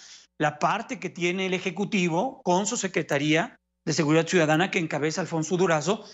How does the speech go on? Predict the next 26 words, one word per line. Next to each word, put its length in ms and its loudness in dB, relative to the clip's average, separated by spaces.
y, 100 0
por 220 -2
supuesto, 760 -4
la 140 2
fuerza 400 -2
que 80 -2
tiene 240 -2
el 60 -4
gobierno 340 -4
estatal 460 0
encabezado 760 0
por 140 -6
el 80 -8
propio 340 -4
Diego 260 2
Sinue 280 -2
Rodríguez 520 2
y 140 2
la 120 -2
Fiscalía 760 -2
Independiente 800 -2
del 120 -2
propio 280 -6
Estado 340 -2
de 80 -2
Guanajuato. 540 -4